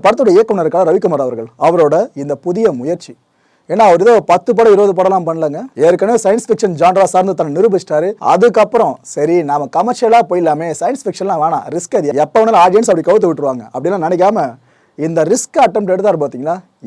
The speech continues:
இதுக்கே ரவிக்குமார் அவர்களை பாராட்டியே தீரணும். எனக்கு தெரிஞ்சு தமிழ் சினிமா இண்டஸ்ட்ரியில, இந்தியன் சினிமா இண்டஸ்ட்ரியிலேயே இந்த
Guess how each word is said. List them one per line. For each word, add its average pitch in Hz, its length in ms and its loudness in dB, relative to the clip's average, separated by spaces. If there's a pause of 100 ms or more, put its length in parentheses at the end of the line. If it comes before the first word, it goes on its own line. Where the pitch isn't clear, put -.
இதுக்கே 214 340 2
ரவிக்குமார் 190 380 0
அவர்களை 180 200 0 (100)
பாராட்டியே 170 420 0
தீரணும். 120 280 -14 (460)
எனக்கு 147 280 -6
தெரிஞ்சு 220 300 0 (400)
தமிழ் 226 220 -4
சினிமா 220 260 -2
இண்டஸ்ட்ரியில, 170 440 -4 (420)
இந்தியன் 262 360 0
சினிமா 202 260 -4
இண்டஸ்ட்ரியிலேயே 135 560 -8
இந்த 165 160 2